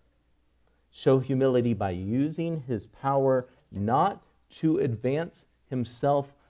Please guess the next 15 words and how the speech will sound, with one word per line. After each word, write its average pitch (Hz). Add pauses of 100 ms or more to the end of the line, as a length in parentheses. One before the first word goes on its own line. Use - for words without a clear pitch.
(260)
but 147 (320)
for 120 (280)
the 113
powerless. 95 (880)
Humble 160
leaders 123
use 131
their 180
power 101 (240)
not 117
to 175
advance 151
themselves, 120 (400)
but 117
for 110